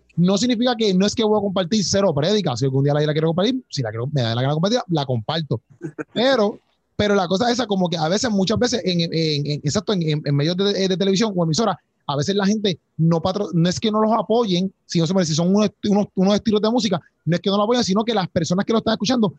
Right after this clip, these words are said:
no les interesa ese tipo de música porque el nicho te tira pa' otro, pa' otro tipo de música. Vamos a verlo si es así, ¿me entiendes? O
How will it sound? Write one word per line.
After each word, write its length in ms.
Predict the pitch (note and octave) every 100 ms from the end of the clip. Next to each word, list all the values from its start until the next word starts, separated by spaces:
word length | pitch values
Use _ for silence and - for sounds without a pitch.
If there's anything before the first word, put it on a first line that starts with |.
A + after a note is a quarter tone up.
| _ -
no 180 | E3
les 100 | E3
interesa 340 | F#3+ G#3+ F#3 G3
ese 100 | F#3+
tipo 160 | G3
de 40 | F#3+
música 240 | G3+ B3
porque 360 | A#3 F3 F3 - -
el 180 | E3+ D3+
nicho 300 | E3+ A#3+ A3+
te 100 | A#3
tira 220 | C4 E4+
pa' 100 | G#3+
otro, 220 | G3 - - _
pa' 100 | -
otro 140 | A3 D4+
tipo 160 | D4
de 60 | C4+
música. 320 | G3+ F3 C3+ C3
Vamos 180 | E3 A3+
a 20 | A3+
verlo 140 | G#3+
si 120 | G3+
es 60 | G3+
así, 220 | F3+ B2+
¿me 60 | C3+
entiendes? 280 | A#3
O 60 | E3+